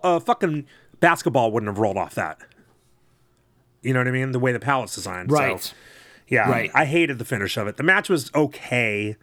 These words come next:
Speaker 1: It was a stupid concept. Uh, it was a, um, <laughs> it was a stupid idea from Bad Creative,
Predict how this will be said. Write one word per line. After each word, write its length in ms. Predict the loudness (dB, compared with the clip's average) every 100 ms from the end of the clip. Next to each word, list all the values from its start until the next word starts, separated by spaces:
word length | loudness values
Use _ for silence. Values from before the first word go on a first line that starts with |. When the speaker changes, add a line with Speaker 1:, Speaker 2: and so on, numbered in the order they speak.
| _ -20 -20 -20 _ _
Speaker 1:
It 60 | 0
was 120 | 2
a 80 | 0
stupid 440 | -2 0 0 0
concept. 640 | -2 0 0 0 0 -2 -12 _ _ _ _ _ _ _ -2
Uh, 320 | 0 2 0
it 0 |
was 100 | -2
a, 360 | -6 -6 -4 0
um, 360 | 2 0 -4 -10 _ _ _
<laughs> 140 | -4 0
it 140 | 0 -2 -20 -20 -20 -20 -20 -20 -4
was 120 | -2
a 40 |
stupid 360 | 0 0 2 4
idea 300 | 4 4 0
from 120 | 2
Bad 220 | 4 2
Creative, 520 | 4 2 2 -2 -6